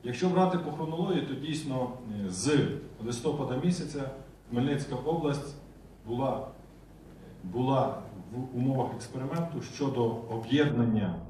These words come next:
щодо об'єднання дорожньо-патрульної служби та патрульної служби.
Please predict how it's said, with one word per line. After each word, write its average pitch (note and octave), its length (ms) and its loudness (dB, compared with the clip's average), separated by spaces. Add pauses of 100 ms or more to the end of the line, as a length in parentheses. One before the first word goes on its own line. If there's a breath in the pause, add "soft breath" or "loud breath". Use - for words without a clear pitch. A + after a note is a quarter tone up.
(320)
щодо A2 220 -2
об'єднання A2 440 -2
дорожньо-патрульної C#3+ 760 0
служби C#3+ 400 -6
та A2 80 -8
патрульної A#2 500 -6
служби. E3+ 400 -10